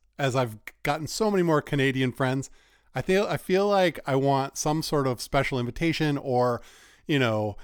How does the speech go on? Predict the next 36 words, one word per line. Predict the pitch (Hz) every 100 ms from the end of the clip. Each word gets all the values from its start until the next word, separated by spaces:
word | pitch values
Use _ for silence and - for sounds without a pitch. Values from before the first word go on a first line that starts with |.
| - 185
I |
don't | 247
need | 233 190 -
citizenship, | 156 165 180 185 196 190 190 -
but | 139
I | 143
feel | - - 202 226
like | 190
if | 151
I | 131
come | - 151
up | 156
to | 160
Canada, | 160 156 147
I | 127
just, | 120 127 -
I | 165
just | 156
want | 170 170 143
hugs | 147 139 135
from | 135
everyone | 127 127 123 123 120
and | 131 120
to | 131
just | 117 120 -
everyone | 156 175 151
sit | 165
around | 143 135 123
being | 127 120
polite | 120 117 123
with | 107
one | 107
another. | 107 104 104
It's | -
gonna | 131 117
be, | 110 101